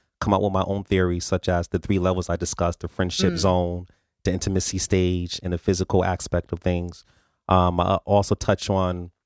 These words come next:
Speaker 1: you know, how the book's gonna be set up is wisdom letters at the beginning. Then afterwards, I'll say what the behavioral issue may be, like why brothers are thirsty,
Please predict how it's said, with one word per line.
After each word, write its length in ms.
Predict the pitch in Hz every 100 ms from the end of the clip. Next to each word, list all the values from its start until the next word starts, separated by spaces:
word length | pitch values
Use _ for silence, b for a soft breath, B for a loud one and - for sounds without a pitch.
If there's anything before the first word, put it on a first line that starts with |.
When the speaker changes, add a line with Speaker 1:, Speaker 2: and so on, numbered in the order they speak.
| _ _ _ _ _ -
Speaker 1:
you 80 | 104
know, 140 | 95
how 160 | - 117
the 100 | 117
book's 220 | 107 104
gonna 160 | - 95
be 100 | 92
set 200 | - 98
up 180 | 90
is 220 | 90 87 82
wisdom 340 | 82 98 98
letters 300 | 95 90 90
at 100 | 87
the 80 | 92
beginning. 520 | 92 92 87 87 101 _ _ _ _ _ _ -
Then 120 | 95
afterwards, 600 | 101 104 107 98 98 90
I'll 380 | 95 92 90 87
say 580 | - - 98 92 87 87
what 200 | 92 -
the 40 |
behavioral 540 | 98 90 104 95 95 90
issue 260 | 98 90 95
may 180 | 90 87
be, 300 | 87 92 85
like 220 | 87 82
why 180 | 87 92
brothers 340 | 90 87 85
are 100 | 82
thirsty, 580 | - 123 - - 82